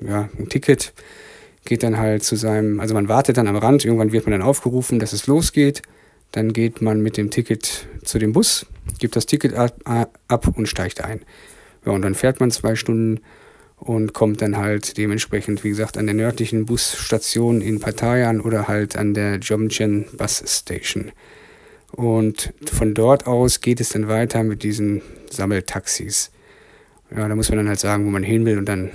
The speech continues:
macht man den Preis mit denen vor Ort aus. Ist aber auch alles bezahlbar.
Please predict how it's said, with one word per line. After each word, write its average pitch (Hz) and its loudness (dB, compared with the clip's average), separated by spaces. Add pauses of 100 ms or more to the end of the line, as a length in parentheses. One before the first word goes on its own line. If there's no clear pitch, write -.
(260)
macht - -4
man 98 -2
den 85 -4
Preis 90 -6
mit 101 -6
denen 98 -4
vor - -8
Ort 98 -6
aus. - -8 (140)
Ist - -2
aber 101 0
auch - -6
alles 98 -2
bezahlbar. 95 -4